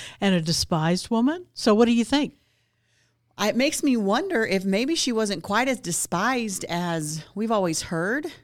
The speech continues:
Speaker 2: And I wonder if it was her own shame
Speaker 1: Ah.
Speaker 2: that actually kept her from being a part of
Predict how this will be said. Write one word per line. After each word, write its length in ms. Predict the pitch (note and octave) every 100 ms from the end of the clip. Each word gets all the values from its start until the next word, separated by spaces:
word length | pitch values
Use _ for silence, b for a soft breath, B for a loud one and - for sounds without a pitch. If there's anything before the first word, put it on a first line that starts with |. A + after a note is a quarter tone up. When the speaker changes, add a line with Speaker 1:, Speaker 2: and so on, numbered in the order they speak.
| _ _
Speaker 2:
And 100 | F3+
I 60 | F#3
wonder 220 | G3 B3
if 100 | C#4
it 60 | F#3+
was 120 | F3+
her 160 | G3 -
own 220 | F#3+ F#3+
shame 600 | E3+ - A3 E4 D#3+ - D#3
Speaker 1:
Ah. 300 | D#3+ D#3 D#3
Speaker 2:
that 100 | F3
actually 380 | F3 - - E3+
kept 320 | - A3 D#3
her 140 | G3+ E3
from 640 | - D#3+ D3+ D3+ D3 D3 - _ _ _ _ _ _ _ _
being 260 | D#3+ F#3 F3+
a 60 | D#3
part 420 | - F3+ E3+ -
of 440 | D#3+ D3+ C3 C#3